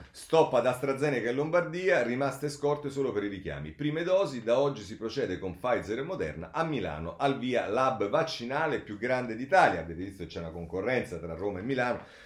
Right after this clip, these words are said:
tra Lazio e la Lombardia, doveva essere quello di Valmontone, il più grosso, adesso è diventato quello di Milano,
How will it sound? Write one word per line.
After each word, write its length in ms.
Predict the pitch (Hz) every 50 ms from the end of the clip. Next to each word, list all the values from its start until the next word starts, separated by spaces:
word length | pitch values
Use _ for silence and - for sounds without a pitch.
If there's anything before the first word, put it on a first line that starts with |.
| - - - - _ -
tra 120 | - 90 90
Lazio 400 | 98 110 117 113 - - 107 98
e 20 |
la 60 | 95 101
Lombardia, 580 | 101 113 131 131 113 110 120 127 117 107 95
doveva 260 | 87 90 92 90 95
essere 320 | 98 92 95 - 98 92 87
quello 180 | 92 101 95
di 60 | 90 92
Valmontone, 720 | 92 90 92 90 90 92 90 - 123 127 117 98 87 80
il 80 | 76
più 180 | 73 - 98 104
grosso, 440 | 101 110 107 113 120 117 - - 90
adesso 300 | 82 92 85 - 85 85
è 40 |
diventato 560 | 85 82 82 85 85 - 101 90 82 80 - - - - - - - - - _ _ _ _ _ _ _ _ _ - 131
quello 280 | - 139 143 139 120 110
di 300 | 104 107 107 104 107 117
Milano, 680 | 143 180 185 185 190 208 214 208 196 175 - - -